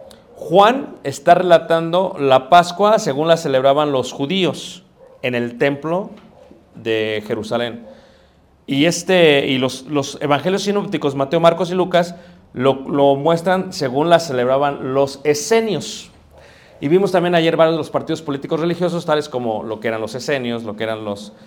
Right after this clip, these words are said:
eh, celotes, lo que eran los saduceos, lo que eran los fariseos, eh, etcétera, etcétera. Entonces, los herodianos, ya vimos esa parte también.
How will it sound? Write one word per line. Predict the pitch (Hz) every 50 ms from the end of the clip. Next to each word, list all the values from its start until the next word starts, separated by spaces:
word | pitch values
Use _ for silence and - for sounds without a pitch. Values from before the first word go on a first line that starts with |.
| - _ - _ -
eh, | - 117 113
celotes, | - - - - 131 135 139 123 107 123 120 117 113
lo | 117 107
que | 107 117
eran | 113 117 113 107
los | 107 104 107
saduceos, | - 117 107 117 113 - - 139 131 127 120 120 117 117
lo | 110 104 107
que | 117 113
eran | 113 110 107 104
los | 98 98 98 - - - - - - - _ -
fariseos, | - 127 127 120 120 - 151 135 131 127 123 120 117 110 - - -
eh, | 92 92 101 - -
etcétera, | 104 - - 127 104 120 113 104
etcétera. | 113 101 104 98 98 98
Entonces, | 92 92 117 117 - 80 98
los | 117 107 117
herodianos, | 110 120 117 120 151 156 143 127 120 117
ya | 120 127
vimos | 135 135 131 127 120
esa | 123 117 117 - -
parte | 113 107 107 104
también. | 98 92 90 90